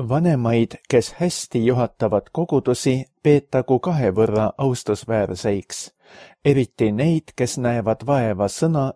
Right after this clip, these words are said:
ja õpetamisega. Pühakiri ütleb ju, sa ei tohi siduda kinni pahmast tallava härja suud ja tööline on väärt oma palka.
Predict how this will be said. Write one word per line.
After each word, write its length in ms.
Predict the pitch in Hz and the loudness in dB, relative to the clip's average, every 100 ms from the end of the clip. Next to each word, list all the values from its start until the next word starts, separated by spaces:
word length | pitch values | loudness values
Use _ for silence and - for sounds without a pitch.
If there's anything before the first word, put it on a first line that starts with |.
| - | -2
ja 180 | 139 135 | 0 0
õpetamisega. 880 | 143 107 - 92 - 101 87 90 82 _ _ _ _ _ _ - - _ _ | 0 -2 0 -2 -2 -4 0 0 -2 _ _ _ _ _ _ -20 -20 _ _
Pühakiri 540 | - 156 147 - 123 113 139 | 0 0 0 0 0 2 -2
ütleb 400 | - 123 120 120 | -4 -2 0 2
ju, 140 | 127 123 _ _ - | 0 -2 _ _ -6
sa 240 | - 143 | 0 2
ei 120 | 135 | 2
tohi 280 | 131 151 143 | 0 -2 -2
siduda 460 | 131 156 135 123 127 | -2 -2 0 0 0
kinni 480 | 180 143 101 101 104 | 0 0 0 -2 -4
pahmast 600 | - 151 123 107 - - | -4 -6 -2 -4 -4 -2
tallava 480 | 143 123 107 104 104 | 0 2 2 0 0
härja 360 | 139 151 139 | -2 0 -2
suud 500 | 139 151 90 85 - _ _ _ _ _ - | 2 2 2 -2 -14 _ _ _ _ _ -6
ja 400 | 120 120 113 107 - _ | 2 2 2 -2 -10 _
tööline 560 | 175 160 110 110 107 104 | 2 2 2 0 0 0
on 240 | 110 113 | -2 -2
väärt 360 | 160 147 - 147 | -2 -2 -2 -2
oma 180 | 151 | 0
palka. 520 | 156 139 95 _ - | 2 0 -2 _ -6